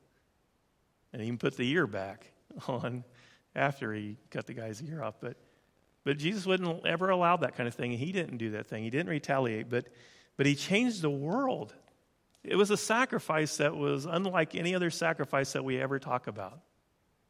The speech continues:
It wasn't with force. It wasn't, it was just with love and humility. I mean, think about this. This is you, this is your Jesus, and this is how he did it, and this is how he's instructed us to do it.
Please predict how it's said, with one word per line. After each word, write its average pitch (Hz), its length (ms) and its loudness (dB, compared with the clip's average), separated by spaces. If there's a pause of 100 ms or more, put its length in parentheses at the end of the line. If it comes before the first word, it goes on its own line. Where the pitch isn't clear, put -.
(180)
It - 60 -8
wasn't 131 360 0
with 156 120 -2
force. 117 500 -2
It 110 120 -6
wasn't, 123 360 -4
it 127 60 0
was 131 220 -4
just 139 180 -6
with 127 180 -10
love 117 400 0 (140)
and 113 300 -12 (360)
humility. 127 800 -2 (400)
I 165 40 -4
mean, 151 80 -2
think 220 180 -2
about 156 300 -2
this. - 420 -12 (460)
This 170 180 -2
is 214 300 -2
you, 160 260 -4 (260)
this 202 200 0
is 226 120 0
your 190 140 6
Jesus, 156 600 0
and 127 100 -2
this 147 160 -2
is 147 140 -4
how 147 160 2
he 135 100 0
did 127 180 0
it, 131 120 -2
and 120 120 -4
this 127 160 -4
is 123 120 -8
how 123 160 -2
he's 120 160 -4
instructed 113 500 -8
us 113 200 -12
to - 60 -20
do 107 140 -10
it. 101 140 -14